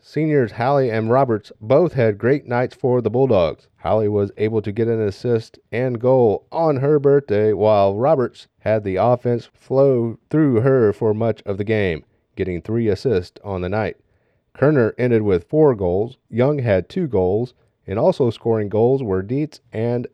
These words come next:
Emma Dallas. In the J V matchup, the J V girls soccer team beat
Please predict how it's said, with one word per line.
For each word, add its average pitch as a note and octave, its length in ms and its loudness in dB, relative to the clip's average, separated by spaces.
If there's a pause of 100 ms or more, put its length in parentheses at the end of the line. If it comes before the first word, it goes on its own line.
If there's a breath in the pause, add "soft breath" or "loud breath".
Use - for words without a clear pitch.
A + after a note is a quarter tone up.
Emma F#2 220 -6
Dallas. A2+ 580 0 (160)
In G2 220 -6
the G2 80 -2
J G2 220 -4
V A2 200 -4
matchup, F#2+ 460 -4 (160)
the E2+ 80 -14
J F2 180 -4
V G2 220 -4
girls G#2 340 0
soccer G#2+ 280 -2
team G#2 340 -6 (180)
beat - 220 -6